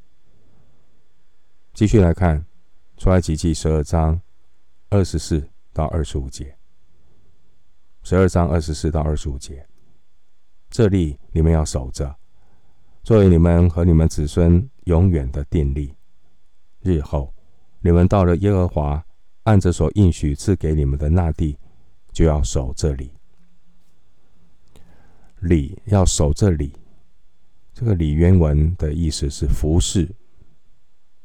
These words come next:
这个字和以色列人在埃及做苦工的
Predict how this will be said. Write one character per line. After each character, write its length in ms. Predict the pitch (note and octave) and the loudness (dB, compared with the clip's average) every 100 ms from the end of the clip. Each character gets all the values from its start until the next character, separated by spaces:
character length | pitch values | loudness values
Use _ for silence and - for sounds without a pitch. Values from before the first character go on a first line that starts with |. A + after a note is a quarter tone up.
| - - - - - - - | -20 -20 -20 -20 -20 -20 -8
这 100 | - | -2
个 80 | A2+ | 0
字 360 | F#2 A2 F#2 C#2+ - - - - - - | 2 4 2 0 -8 -20 -20 -20 -20 -20
和 220 | - E2+ F#2 | -6 -2 0
以 140 | E2 | -2
色 180 | - A2 | 0 2
列 160 | G2+ | 4
人 260 | E2+ D#2 D#2 | 2 2 2
在 200 | D#2 F2 | 2 0
埃 220 | - F2 | 0 0
及 200 | F2+ D2+ D2 | 0 -4 -6
做 340 | - F#2 D#2 | 0 2 2
苦 400 | - - C#2 C2+ | -2 -4 -4 -6
工 260 | - E2+ E2+ | -2 0 0
的 120 | D2+ | -2